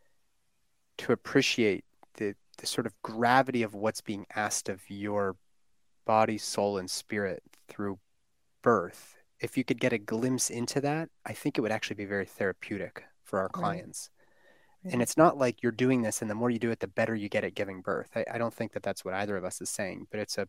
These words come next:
Speaker 1: it's a glimpse into what are, what are your barriers? What are, where are your limits?
Speaker 2: Exactly.
Speaker 1: And
Speaker 2: Mm-hmm.
Speaker 1: if you're not gonna push past it, like, baby's coming no matter what in birth. Like, you're not gonna
Speaker 2: Right.
Speaker 1: stop. But if in breath work you stop, you put the brakes on, that's where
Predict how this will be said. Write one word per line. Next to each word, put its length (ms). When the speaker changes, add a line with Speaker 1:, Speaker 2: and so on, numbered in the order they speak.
Speaker 1:
it's 160
a 80
glimpse 360
into 240
what 400
are, 200
what 140
are 120
your 380
barriers? 460
What 140
are, 160
where 220
are 60
your 220
limits? 520
Speaker 2:
Exactly. 640
Speaker 1:
And 140
Speaker 2:
Mm-hmm. 120
Speaker 1:
if 100
you're 80
not 180
gonna 160
push 260
past 320
it, 140
like, 160
baby's 280
coming 240
no 80
matter 220
what 260
in 140
birth. 380
Like, 140
you're 80
not 160
gonna 160
Speaker 2:
Right. 80
Speaker 1:
stop. 340
But 100
if 120
in 80
breath 300
work 220
you 120
stop, 440
you 60
put 180
the 60
brakes 360
on, 200
that's 340
where 280